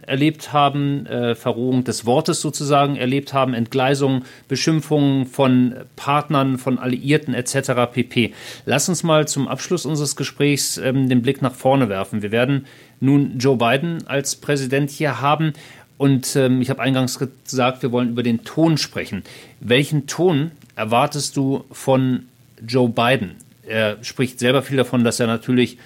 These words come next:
das Land vereinen will, dass er ein Präsident für alle Amerikaner sein will. Welche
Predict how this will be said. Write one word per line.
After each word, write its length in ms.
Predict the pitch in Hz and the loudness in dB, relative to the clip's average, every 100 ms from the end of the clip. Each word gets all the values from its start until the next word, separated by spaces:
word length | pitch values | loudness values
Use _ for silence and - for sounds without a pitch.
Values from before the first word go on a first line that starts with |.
| - | -14
das 180 | - - | -8 0
Land 220 | 117 117 | 0 0
vereinen 400 | 123 127 156 147 | -2 -2 0 2
will, 100 | 139 | 2
dass 180 | 123 120 | 2 0
er 60 | 117 | -2
ein 140 | 113 | -2
Präsident 420 | 123 113 113 113 | -2 -2 0 -2
für 160 | - - | -2 -4
alle 240 | 147 147 | -2 0
Amerikaner 640 | 117 117 - 123 127 131 131 - - | 0 -2 -2 -2 0 0 -4 -18 -10
sein 400 | - 127 135 123 | -2 0 2 2
will. 320 | 135 143 143 | 2 2 0
Welche 640 | 110 123 127 139 123 127 | 0 0 2 4 4 2